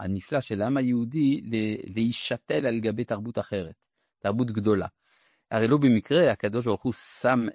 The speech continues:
את ההיסטוריה היהודית, שילב אותה בתוך המרכזים העיקריים של התרבות האנושית.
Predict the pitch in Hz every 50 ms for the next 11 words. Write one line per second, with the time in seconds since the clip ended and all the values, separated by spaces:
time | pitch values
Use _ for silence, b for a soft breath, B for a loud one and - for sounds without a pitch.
0 | - 104 98 - _ - 95 92 90 87 90 - - _ _ _ _ _ 117 -
1 | - - - 143 139 135 127 113 113 110 110 104 98 98 95 135 135 120 - -
2 | - 104 117 143 139 123 113 104 - - 127 120 113 107 107 101 - - 123 120
3 | - - - 98 98 - - 113 98 110 98 95 - - 98 92 113 139 139 127
4 | 110 110 98 - - 101 98 110 120 113 - - 98 92 - 87 95 110 104 -
5 | 98 95 92 87 85 - - 143 170 226 -